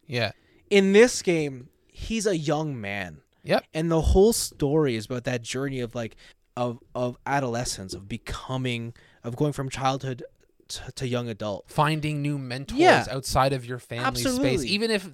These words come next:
Speaker 1: they might be shady
Speaker 2: Yeah.
Speaker 1: fucks, right?
Speaker 2: But at the same time, it's the idea of Kratos learning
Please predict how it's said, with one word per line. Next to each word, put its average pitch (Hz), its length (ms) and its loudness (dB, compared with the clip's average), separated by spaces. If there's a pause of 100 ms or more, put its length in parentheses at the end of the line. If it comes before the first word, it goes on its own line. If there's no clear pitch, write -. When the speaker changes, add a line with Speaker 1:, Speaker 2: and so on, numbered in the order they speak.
(220)
Speaker 1:
they 165 120 2
might 170 280 0
be 180 180 -4
shady 180 300 -2
Speaker 2:
Yeah. 190 180 6
Speaker 1:
fucks, - 280 -12
right? 120 220 -2 (400)
Speaker 2:
But 220 120 10
at 233 100 8
the 233 80 2
same 220 320 4
time, 175 380 0
it's 135 160 -6
the 156 100 -4
idea 143 400 0
of 127 500 -6 (160)
Kratos 147 600 -4 (280)
learning 135 600 -4